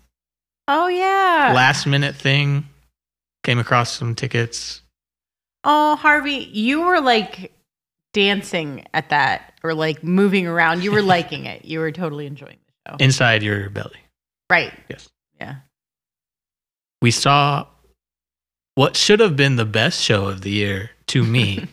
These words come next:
Speaker 1: <laughs>
Speaker 2: and what was not the best show of the year. The Strokes, opening for the Red Hot Chili Peppers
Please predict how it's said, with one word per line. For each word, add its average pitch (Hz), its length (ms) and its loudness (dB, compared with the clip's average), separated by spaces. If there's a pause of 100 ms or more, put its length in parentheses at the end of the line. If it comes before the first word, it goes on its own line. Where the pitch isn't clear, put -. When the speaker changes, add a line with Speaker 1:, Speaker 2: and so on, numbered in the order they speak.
(300)
Speaker 1:
<laughs> - 360 -20
Speaker 2:
and 123 120 4
what 156 120 4
was 175 200 2
not 113 440 0
the 98 60 -14
best - 220 -12
show - 160 -6
of 95 140 -8
the 98 80 -12
year. 104 260 -6 (880)
The 139 80 2
Strokes, - 720 -2 (160)
opening 165 440 2
for 156 120 0
the 131 80 0
Red 117 160 2
Hot 104 160 0
Chili 123 280 0
Peppers 117 580 -2